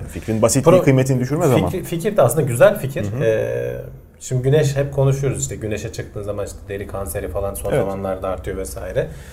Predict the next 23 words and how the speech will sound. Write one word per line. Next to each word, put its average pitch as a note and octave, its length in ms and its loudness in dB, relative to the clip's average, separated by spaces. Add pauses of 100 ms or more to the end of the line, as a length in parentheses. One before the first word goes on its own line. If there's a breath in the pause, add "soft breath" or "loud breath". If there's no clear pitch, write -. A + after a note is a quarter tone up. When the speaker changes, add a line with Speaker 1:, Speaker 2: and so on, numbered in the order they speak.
(100 loud breath)
Speaker 2:
İşte - 120 -6
ozon G#2+ 280 0
tabakasının G2 640 -4
delinmesi F#2+ 520 -6
falan G#2+ 260 -4
vesaire. G#2 520 -2 (540 loud breath)
Ee, G#2 280 -2 (240)
bunlara C3+ 540 6
karşı C3+ 280 6
önlem C#3+ 280 2
olarak C3 440 2
işte A#2+ 280 -4
bileklik, C#3 600 4 (180)
e, G2+ 280 -6 (360)
olarak A2 440 2
takılabilen G#2 540 -2
veya G#2+ 220 4
broş A2+ 220 0
olarak G#2+ 300 0
takılabilen A2+ 480 0
özel C3+ 360 4
bir C#3 80 0
kumaş. - 360 -2